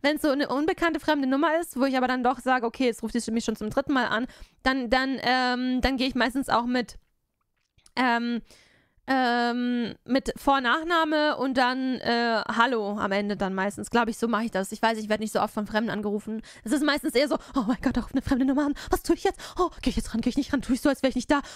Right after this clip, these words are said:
Oh, okay, sie hat aufgehört so anzurufen. <gasps> Sie ruft schon wieder an, was tue ich jetzt? Oh nein, blockieren, nicht blockieren, rangehen, nicht rangehen. Oh, schon wieder aufgehört so anzurufen. Warum ruft sie zum dritten Mal an? Okay, jetzt geh ich ran.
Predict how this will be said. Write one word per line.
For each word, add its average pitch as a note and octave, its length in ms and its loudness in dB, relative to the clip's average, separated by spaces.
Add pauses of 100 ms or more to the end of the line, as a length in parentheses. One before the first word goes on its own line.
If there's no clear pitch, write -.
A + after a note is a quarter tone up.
Oh, C#4+ 80 2
okay, A3 220 0
sie G3+ 120 -2
hat - 100 -2
aufgehört F#3 300 -4
so G3+ 180 -6 (240)
anzurufen. G3+ 380 -2 (180)
<gasps> F4+ 140 -4
Sie G4 140 4
ruft - 140 0
schon - 120 2
wieder F#4 160 4
an, F4 100 0
was - 80 0
tue G#4 140 4
ich D4 60 0
jetzt? F4+ 140 2
Oh G4 60 4
nein, D4 260 2 (180)
blockieren, C4 360 0
nicht - 140 -4
blockieren, D4+ 400 2
rangehen, C#4+ 320 2
nicht D#4 200 0
rangehen. E4+ 380 2 (260)
Oh, G#3+ 120 0
schon G#3+ 160 -4
wieder G3 160 -2
aufgehört F#3 340 -6
so G#3+ 100 -12
anzurufen. G3+ 580 -6 (360)
Warum C#5+ 420 4
ruft C5 120 0
sie C5+ 60 -8
zum C5+ 120 2
dritten C5+ 320 0
Mal C5 480 4
an? F4 80 -10 (180)
Okay, A#3+ 180 0
jetzt A3 120 -2
geh G3+ 80 -2
ich - 160 -6
ran. G3+ 200 -4